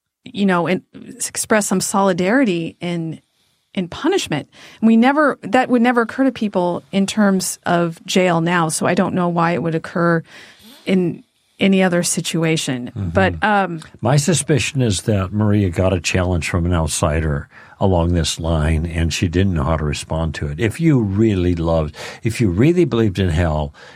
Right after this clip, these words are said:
Speaker 2: and you really loved people, then you would want to go to hell with them and have solidarity with them. I mean, which,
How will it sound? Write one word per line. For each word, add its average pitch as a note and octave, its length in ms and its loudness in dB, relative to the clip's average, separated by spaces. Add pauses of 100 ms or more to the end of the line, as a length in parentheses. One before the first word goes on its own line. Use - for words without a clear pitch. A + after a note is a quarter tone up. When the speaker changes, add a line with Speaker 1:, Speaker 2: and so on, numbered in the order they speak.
Speaker 2:
and G2+ 160 0
you F#2 120 2
really G#2 460 2
loved E2 380 -2
people, E2 460 -2 (260)
then F#2 200 0
you G#2 200 2
would F#2 180 0
want E2+ 220 -2
to G2+ 80 2
go F2 140 0
to D2+ 80 -2
hell D#2 240 -2
with F2+ 280 -2
them D#2+ 240 0
and D#2+ 140 0
have D#2 200 0
solidarity D#2 800 -2
with D2 220 -6
them. C2+ 300 -10 (720)
I F2+ 180 -2
mean, E2+ 300 -2 (100)
which, F#2 380 -6